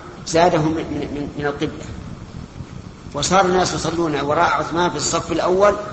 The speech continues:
ويدعون الروضة ويدعون المسجد النبوي الأول. فالصواب أن قوله هذا من باب التوكيد فقط،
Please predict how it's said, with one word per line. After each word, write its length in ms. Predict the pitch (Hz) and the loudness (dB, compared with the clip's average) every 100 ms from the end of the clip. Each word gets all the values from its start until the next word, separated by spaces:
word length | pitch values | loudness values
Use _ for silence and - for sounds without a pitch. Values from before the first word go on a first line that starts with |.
| - - - - | -12 -12 -12 -4
ويدعون 540 | 147 156 151 170 170 175 - - - - - - - - - | 4 6 6 4 4 2 -6 -8 -12 -16 -16 -18 -18 -16 -6
الروضة 540 | 139 143 180 185 185 - - - - - - - | -2 4 6 6 2 0 -10 -12 -14 -14 -16 -10
ويدعون 460 | 139 147 147 151 156 151 147 - 147 | 0 2 2 2 2 4 2 -2 -6
المسجد 380 | 147 147 147 135 | -2 -2 -2 -4
النبوي 360 | 143 139 139 | -2 -2 -2
الأول. 340 | 127 156 135 101 - 69 - - - - - - - - - - - - - - - - - - - - | -2 -2 -2 -6 -10 -16 -16 -18 -18 -18 -18 -18 -20 -20 -20 -20 -20 -20 -20 -20 -20 -20 -20 -20 -12 -6
فالصواب 400 | 135 170 175 165 | 2 6 8 8
أن 160 | 160 | 4
قوله 480 | 151 160 160 143 139 | 4 2 2 0 2
هذا 380 | 165 170 156 180 | 4 6 4 2
من 160 | 165 139 | 0 -2
باب 140 | 175 | -2
التوكيد 440 | 151 - 156 208 190 | -2 -2 0 0 0
فقط، 280 | 143 - | -2 -2